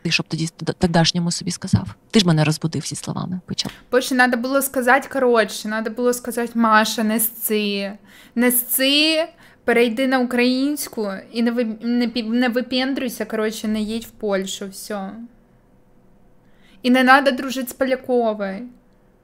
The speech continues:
Speaker 2: Оце помилка, оце треба було собі сказати. Конечно, на цій дружбі вони заробили грошей, але в цілому, скільки енергії це витріпало, розумієте?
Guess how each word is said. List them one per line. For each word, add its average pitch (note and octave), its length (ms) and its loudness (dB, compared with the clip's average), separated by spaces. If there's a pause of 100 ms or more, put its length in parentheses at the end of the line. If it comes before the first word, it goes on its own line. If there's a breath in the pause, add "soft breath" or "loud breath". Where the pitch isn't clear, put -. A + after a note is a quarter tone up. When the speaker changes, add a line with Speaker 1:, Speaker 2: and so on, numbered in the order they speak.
(440)
Speaker 2:
Оце B3 260 0
помилка, G#3+ 600 -2
оце A3 300 2
треба A#3 300 0
було G3 320 -4
собі G#3 300 -12
сказати. A3+ 560 -14 (1300 loud breath)
Конечно, F#4 360 -2
на F#4+ 140 -2
цій F4 200 -4
дружбі D#4 380 -6
вони C#4+ 200 -4
заробили C4+ 420 -2
грошей, C#4 580 -6
але A3+ 200 -2
в A3 40 -6
цілому, A#3+ 720 -4 (100)
скільки - 440 -10
енергії A#3 580 -2
це G3+ 200 -12
витріпало, G3+ 800 -6
розумієте? G#3+ 800 -6